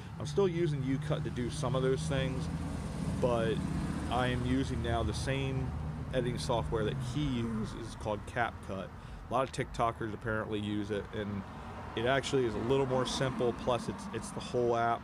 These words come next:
whereas, like, U-Cut, you do have to buy a premium package to have access to everything. So probably it would be a little easier to use, and I could figure things out a little bit easier,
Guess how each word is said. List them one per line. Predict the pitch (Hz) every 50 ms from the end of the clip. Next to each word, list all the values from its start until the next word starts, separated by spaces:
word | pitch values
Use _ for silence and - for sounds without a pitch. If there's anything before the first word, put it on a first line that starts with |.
| -
whereas, | 113 113 107 107 107 101 -
like, | 107 107 110 -
U-Cut, | 120 120 107 - - 113 107 107 104 - - - - - - - -
you | 120 117
do | 123 135
have | 139 131 -
to | 120
buy | 104 104 110 107
a | 104 98
premium | - - - 113 113 113 110 101
package | - 117 113 110 101 - 95 98
to | 110 110
have | 107 98
access | 104 101 101 104 - - 104 -
to | - - - -
everything. | 98 98 123 117 110 110 - 113 110 107 107 104 98 - - - - - -
So | - - 104
probably | - - 143 139 139 143 131
it | 127
would | 120 107
be | 117 110
a | 104
little | 104 107 110 107 -
easier | 117 117 113 113 120 117 113
to | 113
use, | 107 107 113 113 113 113 113 113 117 110 98 -
and | - 107 101
I | 101
could | 104 98 - 98
figure | - - 113 107 104 107 104
things | 101 - 101 101 104 101 107
out | 107 104
a | 104
little | 104 107 110 107 107
bit | 107 101 -
easier, | 110 110 110 107 107 110 107 110 107 107